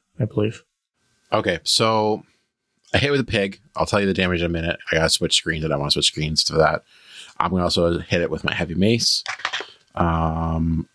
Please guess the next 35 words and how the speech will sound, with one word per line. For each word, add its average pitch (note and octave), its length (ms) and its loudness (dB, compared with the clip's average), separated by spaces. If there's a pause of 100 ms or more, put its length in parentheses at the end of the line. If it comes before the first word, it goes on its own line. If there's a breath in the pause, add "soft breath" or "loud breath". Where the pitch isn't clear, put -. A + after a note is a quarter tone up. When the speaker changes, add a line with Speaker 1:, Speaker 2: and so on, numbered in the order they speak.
(120)
Speaker 2:
I E2+ 220 0
also G2 380 2
hit G2 160 2
it F#2 80 2
with F2+ 100 -6
my F#2 100 2
heavy F2+ 240 2
mace. F2 600 0 (460)
So E2 800 0
I G#2+ 420 4
do F2+ 580 2 (840)
max F#2+ 300 2
damage, G2 320 2
which F2 100 -4
is F2 120 0
fourteen F2 400 0
damage D#2+ 280 -2
right D2+ 120 0
now. E2+ 220 -2 (680)
Um, F2 460 2
and F#2 120 0
then F2+ 120 2
the F2 80 0
pig A2 680 0
also A2+ 320 2
does G#2+ 240 2
damage. F2+ 480 0
I - 80 -6
just F2+ 140 -4
gotta F#2 160 2
look F2 160 2
up - 120 -2
his - 460 2 (600)
damage E2+ 340 0
dice. E2 500 -2